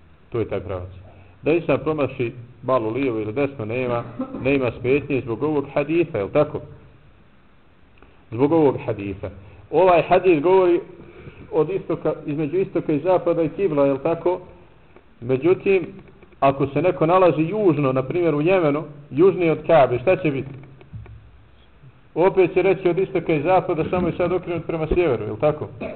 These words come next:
Ako se nalazi na istoku, šta će reći? Između sjevera i juga je kibla.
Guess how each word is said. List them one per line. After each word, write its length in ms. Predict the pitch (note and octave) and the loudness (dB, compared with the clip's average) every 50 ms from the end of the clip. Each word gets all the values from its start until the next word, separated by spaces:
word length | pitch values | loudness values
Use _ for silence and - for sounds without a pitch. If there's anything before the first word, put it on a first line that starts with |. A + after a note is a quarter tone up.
| - - - - - - - - - _ _ _ - - _ _ - - - - | -10 -12 -14 -14 -18 -20 -20 -20 -20 _ _ _ -20 -20 _ _ -20 -20 -4 2
Ako 260 | - D3+ D3+ D3+ F3 | 4 4 4 4 2
se 160 | D#3 - D#3+ D#3+ | 2 2 0 2
nalazi 380 | F#3 G3 G3+ F#3+ E3+ D#3 F3 | 2 4 4 4 2 2 0
na 100 | F3 F3+ | 0 0
istoku, 500 | F#3+ G3+ F#3+ - - F#3 E3+ - G3 F#3 - - - - - - _ _ | 0 -2 -2 0 0 0 0 0 -2 -2 -2 -8 -16 -20 -20 -20 _ _
šta 200 | - - F3+ F3+ | -4 0 2 2
će 160 | - - D3+ | 2 2 0
reći? 240 | C#3 C#3 C3 - - - - - - - - - - _ _ _ _ - | 0 0 -2 -2 -8 -16 -20 -20 -20 -20 -20 -20 -20 _ _ _ _ -2
Između 400 | D3 D#3 D3 E3 F3 D3+ C#3+ C#3+ - - | -2 -2 0 0 -2 -2 -4 -8 2 4
sjevera 360 | F#3 G3 F#3+ F3+ F3 E3+ E3 | 6 6 6 6 6 4 4
i 100 | E3 F3+ | 4 4
juga 200 | F#3+ F#3+ F3 F3+ | 4 4 4 4
je 160 | F3 E3+ - - - - - - - - - - _ _ _ _ _ _ _ _ | 2 2 -2 -6 -14 -20 -20 -20 -20 -20 -20 -20 _ _ _ _ _ _ _ _
kibla. 380 | - - E3 D#3 C3 A2 F#2+ | 0 2 2 2 2 0 -4